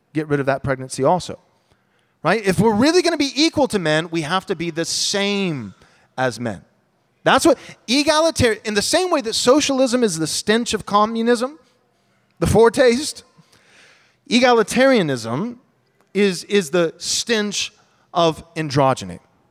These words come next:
That's what it is. So you just need to know that. You need to know that anytime you see an obsession with egalitarianism, equality, that, that is ultimately what's going to come out of that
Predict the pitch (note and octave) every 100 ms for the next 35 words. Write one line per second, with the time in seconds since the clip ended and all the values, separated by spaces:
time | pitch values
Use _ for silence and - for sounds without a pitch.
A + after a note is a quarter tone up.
0 | _ _ _ _ _ _ _ _ _ _
1 | - D3 D#3+ G3+ A3 B2 - - - _
2 | _ _ _ _ _ _ _ - D3+ E3+
3 | G3 F#3+ A#3 F3+ F#3 G3+ G3 C3 F#2+ -
4 | _ _ - E3+ G3 A#3 A3+ D#3 D#3+ -
5 | - - G#3 C#4+ C4+ C4+ B3+ A#3 A3 -
6 | A#3 G3+ F#3 - A#3 B3 C4 A3+ - -
7 | A#3 A#3 A#3+ A3+ A3+ B3+ A#3+ D3 C3 A2
8 | C3+ A#3+ D4 _ _ _ _ - E3 -
9 | A#3+ C4+ C4+ F3+ C3+ D#3+ C4+ _ _ _
10 | _ _ _ _ _ _ _ _ _ F#3+
11 | G3 G3 G#3+ G#3 - G#3+ C#4 C#4+ G3 D3+
12 | C3+ C#3 D3+ E3+ - F#3+ A3+ B3 A#3+ B3
13 | B3 G#3 C#4 A3+ C3+ B2+ C3+